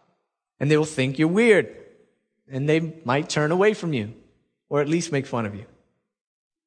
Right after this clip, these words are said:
Uh, I heard one teen saying earlier this week that when they told their friends they were applying to go to Word of Life, uh, their friends asked them if they were just gonna play Scrabble and read the Bible for fun. Because you're weird if you wanna study the Bible.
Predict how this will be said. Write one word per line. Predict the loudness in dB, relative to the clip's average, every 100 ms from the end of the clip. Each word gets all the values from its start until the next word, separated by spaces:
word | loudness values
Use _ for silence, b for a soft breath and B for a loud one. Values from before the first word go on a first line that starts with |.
| _ _ _ _ _ _ _ -4
Uh, |
I | 0 2
heard | 2 2 0 -10 -6
one | -2 -2
teen | 0 0 0
saying | 0 0 0 -4 B B B
earlier | 2 4 4
this | 2
week | 0 0
that | 0
when | 2
they | 0
told | 2 4 4
their | 2
friends | 2 2 2
they | 2
were | 2
applying | 2 0 2 2
to |
go | 2
to | 2
Word | 2 4
of |
Life, | 4 4 0 -8 B B _
uh, | 2 4 4 0 -2
their | -2 0
friends | 0 0 2
asked | 2 2
them | 0 -2 -4 B -10
if | -2
they | 0
were | 0
just | -2 -4
gonna | -4 -4
play | -4 -4
Scrabble | -2 0 0 0
and | -2
read | -2 -2
the |
Bible | -2 -2 -2
for | -8 -8
fun. | -4 -6 -6 -16 _ _ _ _ _ _ _ _ _ _ _ _ _ _ _ _ _ _
Because | -6 -2 -2 0
you're | -2
weird | 2 2 2 0 -4
if | -6
you | -4
wanna | -4
study | -4 -4 -2
the | -4
Bible. | -2 -2 -2 -8